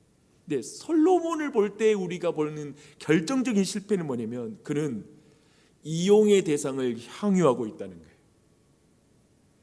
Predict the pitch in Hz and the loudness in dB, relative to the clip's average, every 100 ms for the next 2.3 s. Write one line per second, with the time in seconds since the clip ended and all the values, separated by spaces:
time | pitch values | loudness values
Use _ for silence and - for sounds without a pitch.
0 | _ - 190 180 160 131 143 170 196 208 | _ -14 -12 -8 -6 -4 0 2 4 4
1 | 196 185 160 147 165 156 135 113 107 101 | 6 6 4 0 0 2 2 0 -6 -8
2 | 90 87 | -14 -18